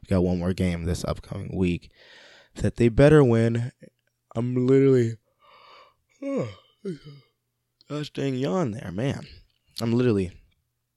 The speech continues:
so gonna be so mad if, uh, if we don't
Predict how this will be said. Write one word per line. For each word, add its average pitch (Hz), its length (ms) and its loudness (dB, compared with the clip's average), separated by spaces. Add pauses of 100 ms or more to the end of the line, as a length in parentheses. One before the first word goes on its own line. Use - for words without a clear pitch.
(320)
so 98 560 -2 (200)
gonna 92 180 -8
be 92 100 -10
so 95 240 -8
mad 90 400 -10 (560)
if, - 380 -12 (160)
uh, - 260 -14 (1120)
if - 160 -10
we - 80 -8
don't - 400 -10